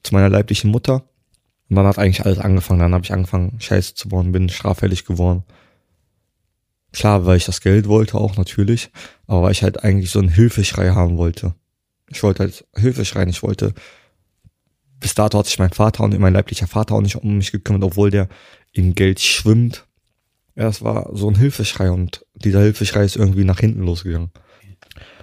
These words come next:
Ja, und so hat's dann angefangen zweitausendzehn mit meiner Gang und den ersten Kontakte in die, in die radikalen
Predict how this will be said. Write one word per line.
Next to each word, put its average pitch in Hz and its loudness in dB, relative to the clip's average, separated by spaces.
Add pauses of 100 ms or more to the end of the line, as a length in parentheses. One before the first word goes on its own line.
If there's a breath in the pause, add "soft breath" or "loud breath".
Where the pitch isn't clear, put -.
(200 loud breath)
Ja, 107 4
und 101 4
so 110 2
hat's - -12
dann 107 0
angefangen 107 2
zweitausendzehn 101 0
mit 98 0 (180)
meiner 95 2
Gang 104 0 (520)
und 98 0
den 98 2
ersten 92 -2
Kontakte 104 -2 (220)
in 104 4
die, 101 0 (1040)
in 95 0
die 95 2
radikalen 95 0